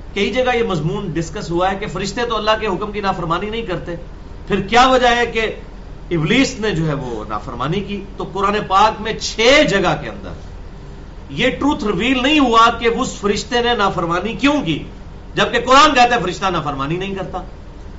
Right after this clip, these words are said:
ساتویں جگہ پر سورۃ الکہف کے اندر پھر یہ truth reveal ہوا کہ کا کان من الجن، وہ فرشتہ تو ہے نہیں تھا، وہ جنوں میں سے تھا۔ ففسق عن امر ربی، اس لیے اس نے اپنے رب کی نافرمانی کی۔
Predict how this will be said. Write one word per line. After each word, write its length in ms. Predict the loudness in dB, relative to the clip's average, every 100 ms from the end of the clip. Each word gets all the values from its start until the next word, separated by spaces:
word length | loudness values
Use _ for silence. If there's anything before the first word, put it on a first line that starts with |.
| -14 -14
ساتویں 600 | -10 2 6 6 6 4
جگہ 260 | 6 6 4
پر 180 | 4 0
سورۃ 380 | -2 -4 -4 -4
الکہف 520 | -6 0 2 2 0
کے 60 |
اندر 200 | -4 -2
پھر 140 | -4 -6 -4
یہ 160 | -6 -4
truth 200 | -6 -4
reveal 300 | -6 -4 -2
ہوا 320 | 0 2 2 0 -12 -16 -16 -16 -16 -16 -6
کہ 140 | -6 -4
کا 280 | 2 4 4 -4 -14 -16 0
کان 220 | 4 4
من 280 | 4 -2 0
الجن، 440 | 0 -2 2 2 2 -2 -12 -8
وہ 100 | -4
فرشتہ 320 | -4 0 0
تو 120 | 2 2
ہے 140 | 2
نہیں 200 | 2 0
تھا، 140 | -4 -10
وہ 80 | -10
جنوں 360 | -4 -2 -2 -2
میں 80 | -2
سے 120 | -4
تھا۔ 160 | -12 -14 -16 -16 -16 -6
ففسق 580 | -2 0 2 2 2 0
عن 200 | 0 0 0
امر 220 | 0 2
ربی، 400 | 0 0 -2 -2 -2 -4 -6 -14 -8 0
اس 180 | 0 2
لیے 100 | 4
اس 200 | 4 4
نے 80 | -2
اپنے 220 | -4 -2
رب 120 | -2 -2
کی 80 |
نافرمانی 520 | -4 -4 -6 -12 -12 -12
کی۔ 160 | -14